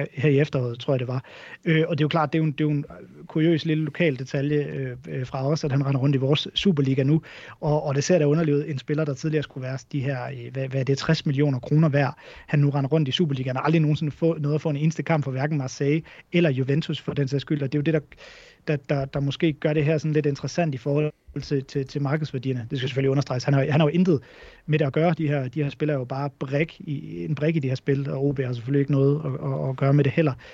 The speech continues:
Det er bare sjovt, han, øh, han ender der. Det, det er faktisk en spiller, vi,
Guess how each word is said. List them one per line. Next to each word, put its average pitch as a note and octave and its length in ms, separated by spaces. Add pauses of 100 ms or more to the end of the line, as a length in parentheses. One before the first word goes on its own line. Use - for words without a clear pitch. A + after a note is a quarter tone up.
(100)
Det - 40
er D3 40
bare C3+ 120
sjovt, C#3+ 240
han, C3+ 140
øh, B2+ 180
han C3+ 120
ender C3+ 160
der. C#3 200
Det, C3 280
det C#3+ 60
er C3 40
faktisk C#3+ 220
en D3+ 80
spiller, D3+ 260
vi, D3 260